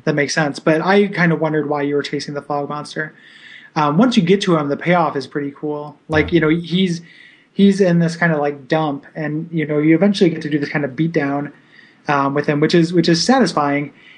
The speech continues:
Speaker 1: And one of the things I really like that, and then I'm glad I noticed it with the first monster, is that, uh, you know, like, when you use your, your melee weapons on a guy and he's on the ground, if you keep pounding him, he'll keep screaming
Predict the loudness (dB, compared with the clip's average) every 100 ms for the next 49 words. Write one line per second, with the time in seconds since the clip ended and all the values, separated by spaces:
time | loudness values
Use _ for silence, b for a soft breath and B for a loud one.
0 | B 0 4 4 2 0 2 4 4 2
1 | 0 2 2 2 2 0 0 0 -4 -4
2 | -2 0 -2 -2 0 2 2 2 2 2
3 | 0 -4 -6 -4 -4 -2 -4 -4 -2 -2
4 | -2 0 0 2 0 -2 B B B B
5 | B B 0 2 2 -2 -6 -20 -20 _
6 | 0 2 4 2 6 6 6 6 4 4
7 | 4 2 4 2 0 -2 0 0 -2 0
8 | 0 0 0 -2 0 0 0 0 0 0
9 | -2 B B B B 2 4 4 4 2
10 | 0 2 2 -2 -2 -2 -2 -4 -4 -4
11 | 0 2 2 -4 -8